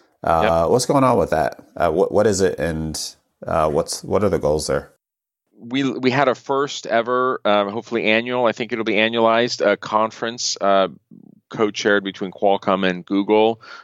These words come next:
Speaker 2: uh, a couple months back, uh, the Tiny M L conference, and you can look at, for it in LinkedIn, and there's some, you know, websites and so on, uh, that we can link you to. And, um,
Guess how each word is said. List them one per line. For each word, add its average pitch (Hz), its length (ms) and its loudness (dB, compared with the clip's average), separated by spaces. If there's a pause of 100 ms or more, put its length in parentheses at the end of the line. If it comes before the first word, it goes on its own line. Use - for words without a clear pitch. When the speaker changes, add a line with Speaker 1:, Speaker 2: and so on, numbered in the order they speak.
(120)
Speaker 2:
uh, 92 280 2 (240)
a 87 60 -4
couple 98 240 -2
months 98 240 0
back, 98 540 0
uh, 90 300 2
the 87 140 -8
Tiny 95 340 -2
M 92 120 -2
L 92 140 0
conference, 98 520 -4
and 82 180 -10
you 85 80 -10
can 82 240 -8 (460)
look 101 220 0
at, 98 120 2
for 101 200 2
it 92 60 4
in 90 120 2
LinkedIn, 101 640 2
and 87 140 -4
there's 87 160 -4
some, 85 340 -8
you 90 100 -8
know, 87 100 -2
websites 95 640 0
and 92 100 -8
so - 180 0
on, 87 260 -2 (100)
uh, 85 180 0
that 80 180 -6
we 90 120 -4
can 87 260 -4
link 95 280 -2
you 101 100 -6
to. 135 280 -4 (580)
And, 113 380 2
um, 107 420 0